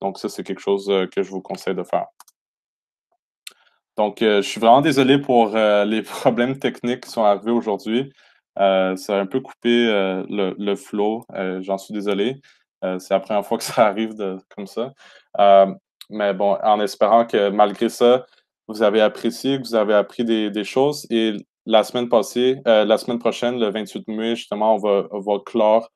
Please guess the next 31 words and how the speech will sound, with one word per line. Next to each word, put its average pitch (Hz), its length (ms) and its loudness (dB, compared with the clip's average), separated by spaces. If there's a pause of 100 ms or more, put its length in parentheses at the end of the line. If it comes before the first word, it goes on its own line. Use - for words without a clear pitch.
(320)
euh, 95 300 0 (200)
ce, - 240 -8
ce 98 160 -6
mois 107 240 0
de 107 100 -4
sécurité 107 560 -6
sur 110 160 -6
lequel, 101 420 -4
euh, 95 220 0 (300)
justement, 101 380 0 (360)
on, 90 340 -4
on, - 80 -16
on 98 140 -2
roulait 101 300 -2
nos, 101 220 -2
nos 98 160 -2
webinaires 98 420 -2
pendant 98 260 2
un, 95 220 -2
un 95 140 -8
certain 92 340 -6
temps. 113 320 2 (280)
Donc, 98 200 -2
on 98 160 2
va, 98 120 -6
euh, 104 320 0
vraiment 104 460 -2 (460)
closer 107 420 -4
la, 98 180 4
la 95 140 2
conversation, 101 880 -2